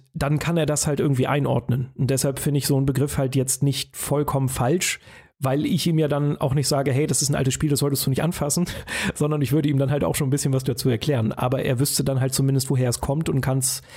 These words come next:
vielleicht ein bisschen besser einordnen. Ich weiß es nicht. Also ich versuche mich halt immer in so eine Situation oder in so einen, so einen Kopf zu versetzen, weil, ähm, klar, auch, wir haben ja auch über das Shadow of the Colossus, äh, Remake gesprochen und dass ich das auch ganz, ganz toll finde.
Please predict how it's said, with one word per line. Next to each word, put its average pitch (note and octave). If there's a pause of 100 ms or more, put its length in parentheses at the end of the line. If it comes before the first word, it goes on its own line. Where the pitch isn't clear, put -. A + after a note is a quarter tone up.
(140)
vielleicht C3+
ein D3
bisschen C3+
besser C3
einordnen. F3+ (520)
Ich -
weiß C3
es A#2
nicht. G#2+
Also C#3+
ich D#3+
versuche F#3
mich F3+
halt E3+
immer D#3+
in D3+
so C#3
eine C3+
Situation C3
oder B2+
in C#3
so C3
einen, B2+
so C3+
einen C#3
Kopf -
zu -
versetzen, C3 (440)
weil, B2+
ähm, C3+
klar, C#3 (220)
auch, - (120)
wir B2+
haben C3
ja C3+
auch C3+
über C3+
das C3+
Shadow C#3+
of -
the C3 (380)
Colossus, C3+
äh, C3+
Remake C3+
gesprochen C#3
und D#3
dass -
ich C#3
das -
auch -
ganz, -
ganz B2+
toll F#3
finde. F3